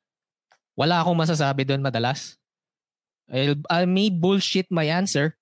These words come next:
pero as truthful as possible, baka hindi ko ma-, ano yun. Ngayon,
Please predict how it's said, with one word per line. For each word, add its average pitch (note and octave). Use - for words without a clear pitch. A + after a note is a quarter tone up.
pero F#3
as E3
truthful G3
as F#3
possible, F3
baka C#3+
hindi D3
ko C3+
ma-, B2+
ano A2+
yun. F#2+
Ngayon, A#2+